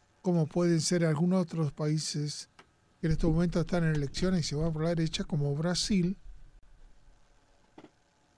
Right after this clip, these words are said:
geopolíticamente no se le puede regalar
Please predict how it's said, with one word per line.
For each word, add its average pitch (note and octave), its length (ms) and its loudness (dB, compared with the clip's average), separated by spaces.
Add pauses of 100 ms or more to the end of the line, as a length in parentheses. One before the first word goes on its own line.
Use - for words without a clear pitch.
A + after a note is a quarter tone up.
geopolíticamente F3 1500 0 (2250)
no E3 420 4
se A3+ 140 -4
le F3 160 2
puede F3+ 360 2
regalar F#3+ 600 -2